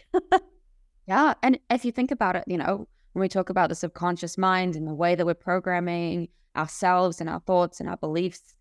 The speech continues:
Speaker 2: and our conditioning that's, you know, shaped the way we think, feel, behave, and act, we've really gotta have those things that pop in, like you say, every day. Like, I used to have a Post-it wall of reminders and affirmations in my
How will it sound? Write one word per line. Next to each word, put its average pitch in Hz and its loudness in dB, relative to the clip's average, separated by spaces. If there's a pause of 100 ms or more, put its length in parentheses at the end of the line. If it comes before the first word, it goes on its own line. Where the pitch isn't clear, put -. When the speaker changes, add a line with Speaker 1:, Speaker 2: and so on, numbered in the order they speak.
(160)
Speaker 2:
and 160 -6
our 156 0
conditioning 170 -2
that's, - -6
you 151 -6
know, 175 -4
shaped - -4
the 180 0
way 170 2
we 175 0
think, 185 0 (320)
feel, 185 2 (200)
behave, 165 0
and 165 -4
act, 180 -4 (400)
we've 185 2
really 196 2
gotta 190 2
have 170 0
those 175 -2
things 185 -2
that - -2
pop 190 -4
in, 185 2
like 170 -4
you 170 -10
say, 208 0
every 170 -2
day. 202 2
Like, 160 -8
I 165 -2
used 175 -4
to 175 -4
have 165 -2
a 165 -2
Post-it 208 -2
wall 156 -2 (240)
of 170 0 (200)
reminders 180 2
and 170 -2
affirmations 175 -2
in 170 -4
my 170 -4